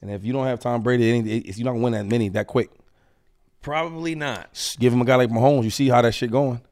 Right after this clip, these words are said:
Speaker 2: Yeah, we got a generational talent.
Speaker 1: That's all I'm saying, bro.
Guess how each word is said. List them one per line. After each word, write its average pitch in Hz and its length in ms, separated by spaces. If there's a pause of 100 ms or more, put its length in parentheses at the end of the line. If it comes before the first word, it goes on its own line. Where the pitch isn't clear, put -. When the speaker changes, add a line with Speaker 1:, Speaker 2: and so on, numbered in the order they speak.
(140)
Speaker 2:
Yeah, 208 540
we 120 120
got 165 140
a - 40
generational 180 680
talent. 214 440 (1700)
Speaker 1:
That's - 140
all 135 160
I'm 135 100
saying, 139 360
bro. 123 260